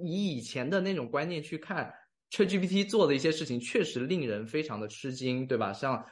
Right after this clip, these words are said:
它很多的之前，比如说它甚至可以说你给它一个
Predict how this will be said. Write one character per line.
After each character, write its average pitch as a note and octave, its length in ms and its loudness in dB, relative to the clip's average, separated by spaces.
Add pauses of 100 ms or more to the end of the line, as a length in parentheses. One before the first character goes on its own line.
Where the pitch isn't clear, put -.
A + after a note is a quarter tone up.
(120)
它 D3 120 2
很 C3+ 200 2
多 C#3 160 6
的 C#3 140 4
之 C#3 200 -2
前， C3 340 2
比 B2+ 80 0
如 A#2+ 60 2
说 C3+ 160 2
它 D3+ 180 0
甚 E3+ 200 -6
至 D#3 40 -2
可 D3+ 120 -2
以 C3 160 0
说 C#3 180 -2
你 C3 140 -6
给 A#2 100 -2
它 B2 240 -4 (160)
一 B2+ 160 -4
个 C3+ 320 4